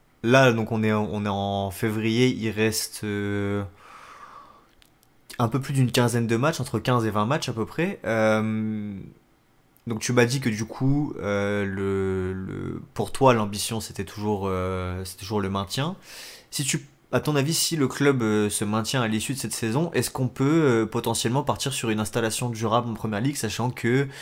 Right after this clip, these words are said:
bah, du coup, si tu te maintiens, tu vas retoucher des droits télé, tu vas sûrement faire des ventes cet été, et cetera. Est-ce que tu penses que le club peut s'installer, on va dire, sur les cinq prochaines saisons, tu vois, on refait un épisode, admettons, en, en deux mille vingt-huit, Fulham est toujours en Première Ligue et, et pas descendu entre-temps ?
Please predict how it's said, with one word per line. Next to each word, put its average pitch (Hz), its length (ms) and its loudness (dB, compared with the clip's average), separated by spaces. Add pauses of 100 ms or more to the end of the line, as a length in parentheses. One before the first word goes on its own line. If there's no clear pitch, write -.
(260)
bah, 104 80 2
du 101 80 -2
coup, 127 100 2
si - 80 0
tu - 140 -8
te - 80 -4
maintiens, 113 380 2
tu - 120 -6
vas 104 80 4
retoucher 101 380 0
des 104 60 0
droits 92 180 0
télé, 107 420 2
tu 113 120 -2
vas 98 40 0
sûrement 90 320 -4
faire 90 180 -4
des 90 140 -4
ventes 92 300 -2
cet 95 180 -8
été, 95 220 -2
et 87 40 0
cetera. 95 500 -4 (280)
Est-ce - 80 -8
que 160 60 2
tu - 120 -2
penses 139 200 0
que 131 80 0
le 107 140 2
club 135 260 0
peut 127 100 2
s'installer, 117 380 0
on 131 60 2
va 104 100 2
dire, 120 160 0
sur 107 160 -2
les 98 180 0
cinq 117 240 -4
prochaines 113 300 -2
saisons, 117 260 -2
tu 131 80 -4
vois, 117 120 2
on 101 100 2
refait 101 240 0
un 117 40 0
épisode, 110 300 -2
admettons, 104 420 -2
en, 92 360 -2
en 98 80 -4
deux 104 80 -2
mille 110 160 0
vingt-huit, 110 480 -4 (260)
Fulham 123 320 2
est 107 60 -2
toujours 117 180 0
en 110 60 0
Première 110 220 -2
Ligue 98 220 -4 (140)
et, 107 300 2
et 110 40 0
pas 123 140 2
descendu 113 320 0
entre-temps ? 107 380 -6